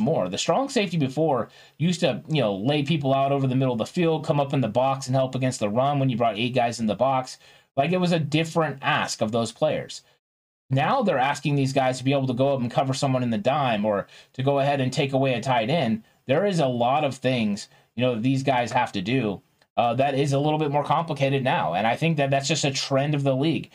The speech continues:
As the league continues to get more athletic, more skilled at these skilled, uh, play, uh, positions, these safeties are gonna have to get better as well. And they're having to develop coverage skills. That's why Jimmy Ward is one of these, um, you know,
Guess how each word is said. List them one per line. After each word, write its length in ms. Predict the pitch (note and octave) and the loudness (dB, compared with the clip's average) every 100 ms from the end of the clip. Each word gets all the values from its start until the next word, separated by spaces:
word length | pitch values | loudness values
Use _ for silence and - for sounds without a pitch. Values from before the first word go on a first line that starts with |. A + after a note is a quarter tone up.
| - _ - | -20 _ -2
As 220 | C#3 D3 | 0 0
the 80 | C#3+ | 0
league 240 | D#3+ D#3+ | 0 0
continues 380 | C3+ C3+ D3 C3+ | -2 0 0 0
to 60 | |
get 140 | C3 A2+ | 0 0
more 200 | B2+ C#3+ | 0 2
athletic, 600 | C3+ B2 C3+ A2+ G2 - _ _ | 0 0 0 0 -2 -6 _ _
more 240 | A#2+ C#3 C#3 | 0 0 2
skilled 540 | - - D3 C#3+ B2 | -2 0 0 2 0
at 80 | A#2 | -2
these 180 | A#2 - | -4 -2
skilled, 460 | C#3 B2+ A#2+ A2 - | 0 0 -2 -6 -2
uh, 200 | A#2 G#2+ | 0 0
play, 340 | - C#3+ C3+ A2 | -2 -2 -2 -2
uh, 160 | A#2 | -2
positions, 580 | G#2 D3 F#3+ C#3 A2+ - _ _ _ _ - | -2 -2 0 0 -2 -4 _ _ _ _ -2
these 180 | C3 | 0
safeties 400 | C#3 C#3+ E3 D#3+ | 2 0 0 0
are 40 | C#3 | 2
gonna 140 | C#3+ | 2
have 140 | C#3 C#3+ | 0 0
to 80 | |
get 140 | C#3 A#2 | -2 0
better 240 | A#2+ C3+ | 0 2
as 120 | A#2+ - | -2 0
well. 200 | D#3+ F#2 | 0 2
And 80 | G#2+ | 0
they're 100 | C3+ | 2
having 240 | D3 D3+ | 2 0
to 140 | C#3 | 0
develop 520 | A2+ A2 C3 C3+ C#3+ - | -2 -2 0 2 0 0
coverage 340 | C#3 C#3 A#2+ | -2 0 -4
skills. 420 | - D#3+ D3 - - - _ | 0 0 0 -2 -14 -20 _
That's 220 | C3+ C3+ | -2 0
why 120 | D#3+ C#3+ | 0 0
Jimmy 300 | C3 D3 C#3 | 0 2 2
Ward 300 | B2 C3+ C3+ | 2 0 0
is 100 | A#2 | 0
one 160 | C3 | 0
of 60 | B2+ | 0
these, 300 | B2 A2+ - _ _ G#2+ | -2 -2 -8 _ _ 0
um, 380 | A2+ G#2+ G2 D#2+ | 2 2 -2 -4
you 160 | A2 | -2
know, 180 | A2+ G2+ | -2 -2